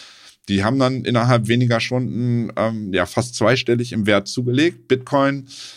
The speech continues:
im Hoch auf zweiundzwanzigtausendachthundert, Ethereum auf tausendsechshundertdreißig, teilweise manche Altcoins sogar noch stärker gestiegen.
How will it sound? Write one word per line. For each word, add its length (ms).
im 220
Hoch 340
auf 160
zweiundzwanzigtausendachthundert, 1300
Ethereum 460
auf 160
tausendsechshundertdreißig, 1300
teilweise 460
manche 340
Altcoins 640
sogar 300
noch 180
stärker 380
gestiegen. 640